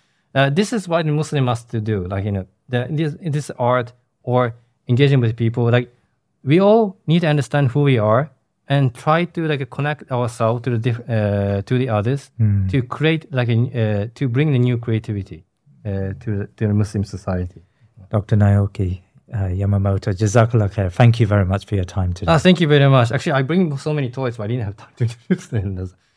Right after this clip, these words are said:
Speaker 2: We'll
Speaker 1: So
Speaker 2: take some pictures of 'em and put
Speaker 1: Okay,
Speaker 2: 'em
Speaker 1: thank
Speaker 2: up
Speaker 1: you very
Speaker 2: on our
Speaker 1: much.
Speaker 2: site. In fact, I'm fascinated by this fan. Before we go, can you
Speaker 1: Oh, can I
Speaker 2: explain?
Speaker 1: explain?
Speaker 2: Yes,
Speaker 1: Oh,
Speaker 2: please.
Speaker 1: this one is the this one is also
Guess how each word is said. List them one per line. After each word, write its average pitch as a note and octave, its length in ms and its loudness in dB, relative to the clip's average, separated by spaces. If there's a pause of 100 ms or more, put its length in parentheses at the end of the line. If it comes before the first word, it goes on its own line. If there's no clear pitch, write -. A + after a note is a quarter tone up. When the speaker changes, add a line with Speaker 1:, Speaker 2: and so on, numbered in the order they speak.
Speaker 2:
We'll B2 200 6
Speaker 1:
So A2+ 60 6
Speaker 2:
take E3 160 6
some C3+ 140 2
pictures A#2+ 360 0
of G2+ 120 -2
'em G2+ 120 -2
and E3+ 180 4
put A#2 80 4
Speaker 1:
Okay, G#2+ 80 2
Speaker 2:
'em G#2 40 2
Speaker 1:
thank G#2+ 180 2
Speaker 2:
up - 40 -6
Speaker 1:
you C#3 60 2
very A#2+ 120 6
Speaker 2:
on A#2+ 60 4
our A#2 80 4
Speaker 1:
much. G#2 100 0
Speaker 2:
site. G2+ 280 -2
In C#3 120 4
fact, G#3 140 8
I'm E3 160 4
fascinated F3+ 580 0
by A#2+ 160 -4
this A#2 220 -8
fan. C#3+ 300 -6
Before A2 260 -10
we G#2 100 -8
go, G2+ 180 -10
can A#2+ 200 -10
you C#3+ 120 -4
Speaker 1:
Oh, F3+ 160 4
can D3+ 180 4
I G#3+ 40 4
Speaker 2:
explain? D3 380 0
Speaker 1:
explain? - 220 -10
Speaker 2:
Yes, F3+ 140 0
Speaker 1:
Oh, C3+ 140 4
Speaker 2:
please. C3+ 300 2
Speaker 1:
this A3 260 2
one F#3 240 4
is D#3+ 280 -4
the C3+ 280 0 (420)
this A3 160 2
one A3 120 4
is D#3+ 140 0
also D3+ 260 -6